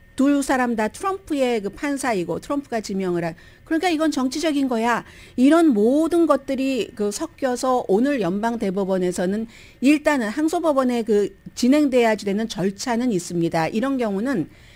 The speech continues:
급하게 그냥 급한 불 끄는 것 있잖아요. 밴드에이드 붙이는 거. 그런 판결은 연방대법원에서도 그냥 한 사람이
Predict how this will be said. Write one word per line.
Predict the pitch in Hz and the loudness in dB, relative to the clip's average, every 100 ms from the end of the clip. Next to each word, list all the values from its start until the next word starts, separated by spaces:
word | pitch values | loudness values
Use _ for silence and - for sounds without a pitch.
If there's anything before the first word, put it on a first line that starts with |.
| - | -6
급하게 | - - - 302 208 165 - _ - | -2 -2 -2 -4 -2 -6 -8 _ -18
그냥 | - 262 269 | -2 0 0
급한 | 233 - 294 | -4 0 0
불 | 247 | 0
끄는 | 233 - 320 294 | -2 -2 0 2
것 | 254 | 0
있잖아요. | 180 170 180 170 185 262 | -2 -2 -2 0 0 -2
밴드에이드 | - 214 220 214 185 180 180 | 0 0 4 4 2 0 -6
붙이는 | 180 165 - 175 165 | -6 -6 -4 -4 -2
거. | 220 | -4
그런 | 240 262 262 | 0 0 0
판결은 | 294 247 208 233 - - - | -4 -4 -6 -8 -10 -20 -4
연방대법원에서도 | 190 208 233 220 170 202 202 190 175 170 185 | -2 -2 -2 -2 -4 -2 -2 -2 -4 -4 -4
그냥 | 180 190 | -6 -6
한 | 285 302 | -4 -2
사람이 | 311 262 202 170 | -2 -4 -2 -4